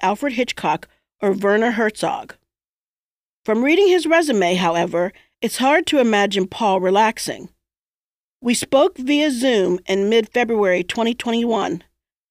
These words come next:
At the time, the covid nineteen pandemic had claimed nearly four hundred eighty-three thousand lives in the United States, and much of the world had been in lockdown since the previous spring. The pandemic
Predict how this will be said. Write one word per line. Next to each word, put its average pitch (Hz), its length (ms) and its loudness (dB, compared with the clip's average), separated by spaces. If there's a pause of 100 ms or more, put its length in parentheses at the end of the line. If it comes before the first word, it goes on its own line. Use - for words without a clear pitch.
(200)
At 302 220 2
the 392 80 -2
time, 190 480 0 (300)
the 196 100 -2
covid 302 460 0
nineteen 269 500 0
pandemic 208 720 0 (240)
had 202 220 -4
claimed 262 420 0
nearly 190 320 2
four 240 320 -2
hundred 285 480 -2
eighty-three 226 460 -2
thousand 196 480 0
lives 170 560 0
in 190 100 -2
the 190 80 2
United 180 380 2
States, - 500 -6 (800)
and 202 120 0
much 262 240 0
of 294 120 -2
the 254 80 -2
world 196 400 4
had 208 200 -2
been 202 160 0
in 196 140 2
lockdown 185 720 0
since 185 220 -4
the 190 100 -8
previous 180 420 -4
spring. - 460 -4 (1120)
The 226 160 2
pandemic 302 680 2